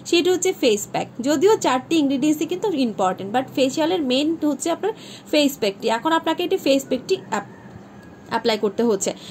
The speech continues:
Face প্যাকটি apply করার জন্য আপনাকে হচ্ছে face প্যাকটি ফেসে ইউজ করার পরে আপনাকে দশ মিনিট রাখতে হবে। এটাও ফেসে দিয়ে হালকা করে massage করে হচ্ছে ফেসে পুরো মুখে মিশিয়ে নিন। Then এটি হচ্ছে ফেসে একটু ভারী করে দিয়ে আপনি দশ মিনিট রেখে দিন। দশ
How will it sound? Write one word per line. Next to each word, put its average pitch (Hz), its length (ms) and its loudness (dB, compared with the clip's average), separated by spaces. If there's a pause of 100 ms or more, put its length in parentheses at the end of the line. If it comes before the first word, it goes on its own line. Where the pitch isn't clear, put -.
(140)
Face 330 200 2
প্যাকটি 359 260 0
apply 302 320 2
করার 302 260 4
জন্য 339 160 0
আপনাকে 262 300 0
হচ্ছে 285 160 2
face 262 280 2
প্যাকটি 277 260 0
ফেসে 262 340 2
ইউজ 233 260 -2
করার 214 260 0
পরে 262 180 2
আপনাকে 285 280 0
দশ 214 320 0
মিনিট 208 240 -4
রাখতে 196 260 -4
হবে। 190 260 -2 (300)
এটাও 370 320 2
ফেসে 294 340 2
দিয়ে 320 240 2
হালকা 302 300 2
করে 339 220 0
massage 277 440 -4
করে 285 180 4
হচ্ছে 285 240 2
ফেসে 262 420 0
পুরো 254 180 0
মুখে 233 300 -4
মিশিয়ে 247 380 -2
নিন। 294 120 -4 (360)
Then 285 140 4
এটি 311 160 4
হচ্ছে 349 200 2
ফেসে 269 400 0
একটু 311 220 -2
ভারী 254 300 0
করে 269 240 2
দিয়ে 254 180 2
আপনি 285 160 0
দশ 220 340 0
মিনিট 208 240 -4
রেখে 180 220 -6
দিন। 185 120 -4 (340)
দশ 277 260 4